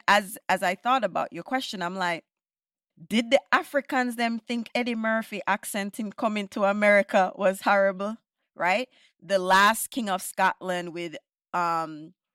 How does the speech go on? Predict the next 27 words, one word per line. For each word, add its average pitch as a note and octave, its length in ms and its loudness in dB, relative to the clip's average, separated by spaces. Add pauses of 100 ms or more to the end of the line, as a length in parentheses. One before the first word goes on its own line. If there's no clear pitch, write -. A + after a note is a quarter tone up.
(160)
Forest G#3 460 4
Whitaker F#3 420 0
and E3+ 140 -4
Kerry F#3+ 320 -2
Washington, E3 800 -2 (180)
did E3+ 160 -6 (100)
Africans F#3 680 -2
think, E3+ 240 -10
like, D#3+ 280 -10
"Oh G3 120 0
my F#3+ 180 0
God, C#3 380 -4 (120)
this F#3+ 160 -8
is," F3 140 -12 (260)
so G#3+ 460 4
now G#3 800 4
as F3 260 2
we're F#3 240 2
experiencing E3 1160 -4
this D3+ 440 -10 (540)
expansion F3 840 -2
into E3 380 -6
mainstream, D#3 880 -6 (340)
you F#3 240 4
know, D#3+ 380 4 (180)
do F3 220 -2
we, E3+ 280 -2